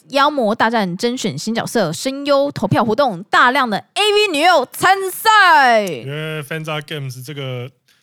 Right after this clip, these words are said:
Speaker 2: 《Crimson》这个，这个游戏其实叫《Crimson 妖魔大战》，那它的特色就是说，那个由同人作家担任这个游戏的所有主创啊，角色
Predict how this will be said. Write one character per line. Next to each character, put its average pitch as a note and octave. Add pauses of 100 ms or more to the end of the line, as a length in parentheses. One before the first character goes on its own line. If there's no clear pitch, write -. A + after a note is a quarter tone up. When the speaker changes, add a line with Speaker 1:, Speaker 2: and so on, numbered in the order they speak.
(340)
Speaker 2:
《Crimson》 A3
这 A#3
个， A3 (160)
这 A#3+
个 F#3+
游 D#3+
戏 F3
其 D3+
实 D3+
叫 D#3
《Crimson C#3+
妖 C#3+
魔 A#2
大 A2+
战》， A#2
那 C#3
它 C#3
的 B2+
特 C3+
色 B2+
就 B2+
是 B2+
说， B2 (840)
那 C3+
个 A#2+
由 B2
同 C3
人 B2+
作 C#3
家 B2 (280)
担 C3+
任 C3+
这 C3
个 A2
游 B2
戏 C3+
的 A2
所 A#2+
有 A#2+
主 G#2+
创 A#2
啊， G#2
角 G2+
色 A2